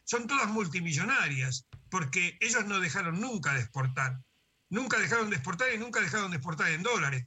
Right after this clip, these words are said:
Tampoco sabemos si entraron o no las ganancias, que no es una cuestión que nos interesa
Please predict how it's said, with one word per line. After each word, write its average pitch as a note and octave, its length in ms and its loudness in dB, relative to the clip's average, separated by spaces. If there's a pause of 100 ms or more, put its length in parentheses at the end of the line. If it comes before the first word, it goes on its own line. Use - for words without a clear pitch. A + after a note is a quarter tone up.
(220)
Tampoco G#3+ 320 0
sabemos G3+ 400 2 (260)
si - 240 0
entraron F#3+ 420 0
o F#3 60 -4
no A3 140 2
las F3+ 100 2
ganancias, G3+ 380 2
que G3 100 -2
no A3+ 60 0
es F#3 80 -2
una F#3 120 -2
cuestión E3+ 280 -2
que G3 40 -4
nos E3 120 0
interesa F3 480 -2